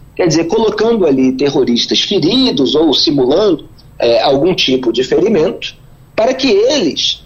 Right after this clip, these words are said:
entrassem no território egípcio. E aí o governo do Egito, ou as autoridades locais, evidentemente, militares, et cetera, fala, "Peraí, é,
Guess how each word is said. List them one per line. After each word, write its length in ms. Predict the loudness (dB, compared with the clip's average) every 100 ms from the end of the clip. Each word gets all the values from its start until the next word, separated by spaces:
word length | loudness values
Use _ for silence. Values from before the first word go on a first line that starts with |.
| -2
entrassem 680 | 0 0 2 2 0 0
no 140 | 0 0
território 600 | 0 0 0 0 0 2
egípcio. 540 | 0 0 -2 -8 -10 -18 -20 -20 -20 -4
E 80 | 0
aí 440 | 2 2 0 0
o 100 | -2
governo 420 | -2 -2 0 -2 0
do 140 | 0
Egito, 580 | 0 0 -2 -2 -8 -6
ou 340 | -2 -2 -2 -4
as 160 | -2 -2
autoridades 580 | 0 0 -2 -2 0 0
locais, 520 | 0 0 0 0 0
evidentemente, 880 | -2 -2 -4 -2 -2 0 0 0 0
militares, 600 | 0 0 0 0 2 0
et 120 | -2
cetera, 240 | -2 -2
fala, 140 | 0 -2
"Peraí, 400 | 0 0 -2 -6
é, 140 | -10